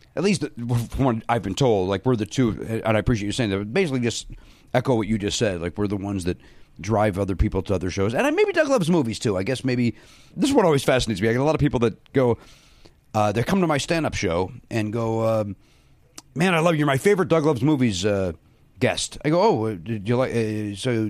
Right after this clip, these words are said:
you must love Never Not Funny then." "No, I haven't listened to it yet." "You haven't. You love me on Doug's podcast, but you never thought to listen to mine, but you just spent fifty bucks to come see me do stand-up." All right.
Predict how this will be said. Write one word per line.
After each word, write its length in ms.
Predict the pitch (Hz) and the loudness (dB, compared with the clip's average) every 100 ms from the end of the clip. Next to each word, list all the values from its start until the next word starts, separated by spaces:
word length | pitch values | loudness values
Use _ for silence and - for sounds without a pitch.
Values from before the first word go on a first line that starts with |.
| - | -2
you 120 | 117 | 0
must 160 | 127 - | 0 2
love 160 | 165 | 2
Never 160 | 151 127 | 2 2
Not 140 | 120 | 2
Funny 180 | 123 190 | 2 0
then." 200 | 107 101 - - - | 0 -2 -4 -18 -2
"No, 140 | 311 339 | 4 4
I 60 | |
haven't 180 | 330 311 | 4 2
listened 260 | 339 - 151 | 2 0 0
to 140 | 104 | 0
it 60 | 87 | -2
yet." 200 | - - - 101 - _ _ | -6 -8 -16 -16 -18 _ _
"You 100 | 196 | 2
haven't. 480 | 214 311 - - - - _ - - | 4 2 0 -6 -14 -20 _ -20 -2
You 160 | 135 143 | 2 4
love 300 | 160 285 277 | 4 4 4
me 300 | 277 294 277 | 2 4 2
on 220 | 208 185 | 0 2
Doug's 320 | 214 226 156 | 2 2 0
podcast, 600 | - 139 104 - 101 104 - | -2 0 0 2 0 2 -2
but 160 | 101 | 0
you 80 | 127 | 0
never 260 | 139 180 185 | 0 0 0
thought 240 | 180 170 | 0 0
to 60 | 151 | 0
listen 280 | 156 151 131 | -2 -2 -4
to 80 | 151 | 0
mine, 400 | 180 143 113 113 - _ | 2 2 0 -2 -12 _
but 100 | 131 | 0
you 60 | 131 | 2
just 180 | 147 - | 0 0
spent 280 | - 147 - | 0 0 -2
fifty 400 | - 175 175 135 | -2 -2 0 0
bucks 240 | 135 - | 0 -2
to 60 | - | -2
come 160 | 135 | 0
see 120 | 117 127 | 2 0
me 80 | 113 | 0
do 100 | 110 | 0
stand-up." 400 | 120 101 80 - - - _ | -2 -2 -2 -8 -20 -20 _
All 120 | 196 | 2
right. 220 | 185 139 | 4 2